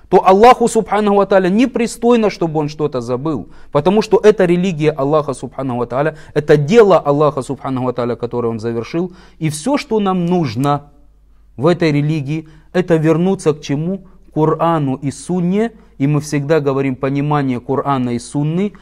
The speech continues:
праведными предшественниками. Исследовать. Самая большая милость — это что? Что Аллах Субханаху ва Тааля. Как мы можем приблизиться к Аллаху Субханаху ва Тааля?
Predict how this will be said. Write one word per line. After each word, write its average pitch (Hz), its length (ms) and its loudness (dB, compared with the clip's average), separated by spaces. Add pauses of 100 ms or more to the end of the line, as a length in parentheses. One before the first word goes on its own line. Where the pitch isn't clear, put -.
(200)
праведными 143 720 2
предшественниками. 131 1300 -2 (160)
Исследовать. 151 840 0 (360)
Самая 214 500 4
большая 156 480 2
милость — 151 440 -2
это 120 200 -6
что? 143 380 -4 (360)
Что - 280 -2
Аллах 196 380 6
Субханаху 180 540 -2
ва 151 100 2
Тааля. 110 400 -2
Как 220 240 0
мы 214 100 0
можем 180 300 -2
приблизиться 123 580 -4
к - 80 -12
Аллаху 113 360 -6
Субханаху 95 480 -14
ва 92 80 -12
Тааля? 87 280 -12